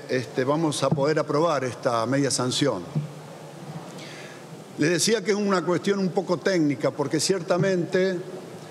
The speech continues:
hablar de resistencia antimicrobiana puede sonar para muchos que no estén en el área de la salud o de las ciencias, de la biología, de la medicina, le puede resultar extraño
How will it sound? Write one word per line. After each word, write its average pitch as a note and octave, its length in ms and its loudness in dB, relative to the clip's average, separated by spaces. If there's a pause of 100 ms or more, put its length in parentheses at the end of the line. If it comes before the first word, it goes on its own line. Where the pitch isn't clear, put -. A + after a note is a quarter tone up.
(880)
hablar D#3+ 360 4
de F3 160 4
resistencia D#3 760 2
antimicrobiana E3 1200 2 (180)
puede E3 220 2
sonar D#3+ 400 2
para C#3+ 160 4
muchos D#3+ 340 0
que C3 140 0
no C#3+ 340 4
estén D3 240 0
en C#3+ 120 4
el C#3 140 4
área C#3 540 2
de A#2 160 0
la B2+ 140 2
salud E3+ 580 2 (600)
o A#2+ 100 2
de B2 80 2
las A#2+ 160 0
ciencias, C3+ 840 0 (400)
de A2+ 60 -2
la A#2 100 4
biología, C#3 640 2
de B2+ 80 2
la A#2+ 80 4
medicina, C3 420 2
le C#3 100 0
puede E3+ 220 2
resultar D3 440 0
extraño D3+ 600 2